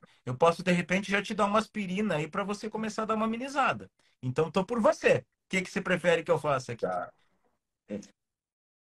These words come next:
Speaker 2: É, na, na realidade, a minha maior dificuldade é que eu tenho alguns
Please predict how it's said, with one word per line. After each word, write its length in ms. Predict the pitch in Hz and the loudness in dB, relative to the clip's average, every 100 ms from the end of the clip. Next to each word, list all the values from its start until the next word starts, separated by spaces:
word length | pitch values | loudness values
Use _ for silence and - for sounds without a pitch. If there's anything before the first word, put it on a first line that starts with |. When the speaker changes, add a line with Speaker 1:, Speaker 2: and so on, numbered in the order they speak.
| _ _ _ _ - | _ _ _ _ 2
Speaker 2:
É, 140 | 180 127 | 4 4
na, 240 | 139 156 | 2 -2
na 160 | 151 175 | -2 -2
realidade, 460 | 180 175 165 175 - - | 0 0 4 4 4 -4
a 120 | 180 | -4
minha 180 | 156 156 | 2 2
maior 280 | 143 151 156 | 4 4 2
dificuldade 680 | - - 113 95 - 113 | 0 -10 -2 4 4 2
é 20 | 113 | 0
que 80 | |
eu 60 | 120 | -2
tenho 240 | - 139 143 | 0 0 2
alguns 300 | 131 120 | 0 -2